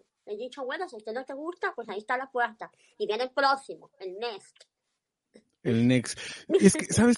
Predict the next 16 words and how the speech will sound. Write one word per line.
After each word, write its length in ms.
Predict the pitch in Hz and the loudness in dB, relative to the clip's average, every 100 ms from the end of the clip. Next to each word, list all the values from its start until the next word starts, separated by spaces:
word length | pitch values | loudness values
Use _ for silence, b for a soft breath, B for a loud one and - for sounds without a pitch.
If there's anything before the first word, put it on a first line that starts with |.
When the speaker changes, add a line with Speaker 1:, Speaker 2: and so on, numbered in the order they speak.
| - | 8
Speaker 2:
qué? 300 | 170 185 - - | 8 8 6 2
Aquí 460 | 139 - 139 170 | 2 2 2 2
la 200 | 147 131 | 4 6
onda 300 | 143 165 143 | 6 6 6
es 180 | 135 131 | 6 4
que 300 | - 151 - - | 2 0 0 0
la 180 | 131 120 | 2 4
mayoría 500 | 117 113 117 127 147 | 4 2 2 4 4
de 100 | 160 | 6
las 160 | 127 | 4
mujeres, 440 | 110 104 147 156 - | 2 4 4 4 8
y 60 | |
los 180 | 202 202 | 10 10
hombres 220 | 285 294 | 8 4
también, 240 | - 95 - | 4 2 6
mira, 220 | 139 95 | 6 6